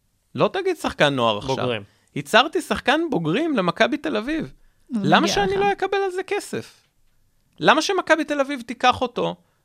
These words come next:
Speaker 1: בחינם? אה, זה, זה לא חס וחלילה להשמיץ את מכבי תל אביב.
Speaker 2: אפשר
Speaker 1: אבל
Speaker 2: להשמיץ פה.
Speaker 1: מכבי חיפה, מכבי תל אביב, הפועל תל אביב, ביתר ירושלים. הרעיון הוא שאם מישהו לקח שחקן שאני פיתחתי,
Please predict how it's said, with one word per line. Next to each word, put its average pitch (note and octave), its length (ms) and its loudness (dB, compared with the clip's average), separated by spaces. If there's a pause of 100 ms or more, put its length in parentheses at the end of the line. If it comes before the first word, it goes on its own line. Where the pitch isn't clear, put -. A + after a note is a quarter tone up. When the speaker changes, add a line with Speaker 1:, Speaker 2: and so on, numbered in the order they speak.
(180)
Speaker 1:
בחינם? D3 480 -2
אה, A#2+ 300 -4
זה, A2+ 240 -10
זה A2+ 120 -6
לא A2 340 0
חס A2 240 -6
וחלילה G#2+ 420 -8
להשמיץ G#2 420 -12
את G#2 100 -18
מכבי G2+ 300 -12
תל G#2 180 -12
אביב. G#2 140 -10
Speaker 2:
אפשר A2+ 180 0
Speaker 1:
אבל C3 100 4
Speaker 2:
להשמיץ A#2+ 440 -2
פה. A2+ 180 -10 (380)
Speaker 1:
מכבי B3 280 2
חיפה, C#3 380 4
מכבי C3 460 0
תל B2+ 220 -2
אביב, B2+ 340 -2
הפועל B2+ 300 2
תל B2 180 -2
אביב, A#2+ 220 -4
ביתר A#2+ 260 0
ירושלים. A#2 500 -2
הרעיון B2 480 0
הוא E3+ 100 -4
שאם D3+ 320 -6
מישהו E3+ 260 -6
לקח C#3+ 420 -2
שחקן C#3+ 340 -6
שאני C3 320 -12
פיתחתי, C3+ 600 -6